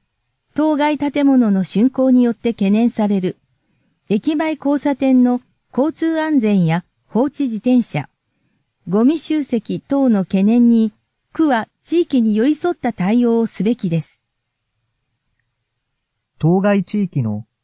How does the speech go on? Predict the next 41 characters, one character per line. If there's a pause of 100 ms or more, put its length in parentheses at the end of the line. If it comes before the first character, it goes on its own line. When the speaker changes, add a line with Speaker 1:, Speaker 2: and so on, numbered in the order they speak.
Speaker 2:
良
好
な
住
環
境
の
保
全
の
た
め、 (640)
区
と
し
て (560)
事
業
者
と
と
も
に (340)
地
域
に
寄
り
添
い、 (360)
適
切
に (140)
対
応
し
て
い
き
ま
す。